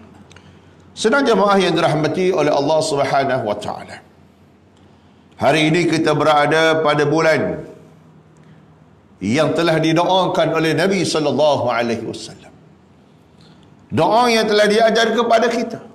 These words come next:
untuk sama-sama kita laksanakan dan kita amalkan dalam kehidupan seharian,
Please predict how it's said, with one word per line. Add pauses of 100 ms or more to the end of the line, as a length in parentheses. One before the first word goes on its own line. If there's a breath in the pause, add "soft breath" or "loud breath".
(1600)
untuk
sama-sama
kita
laksanakan (540)
dan
kita
amalkan
dalam
kehidupan
seharian,